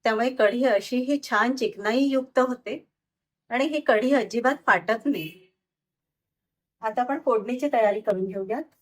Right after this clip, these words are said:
या कढीची फोडणी एकदम खास आहे आणि या कढीची खरी मजा तिच्या फोडणीतच आहे. तर इथे फोडणीसाठी मी घेतली एक बारीक चिरलेली लसूण पाकळी,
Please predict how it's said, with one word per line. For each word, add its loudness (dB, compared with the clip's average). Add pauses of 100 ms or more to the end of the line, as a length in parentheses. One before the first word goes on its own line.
(1500)
या -2
कढीची 4
फोडणी 4
एकदम 4
खास 0
आहे -2 (300)
आणि 0
या 4
कढीची 2
खरी 2
मजा 4 (520)
तिच्या 4
फोडणीतच 2
आहे. -6 (580)
तर 6
इथे 4
फोडणीसाठी 6
मी 6
घेतली 2
एक -2
बारीक 2
चिरलेली 2
लसूण 2
पाकळी, 0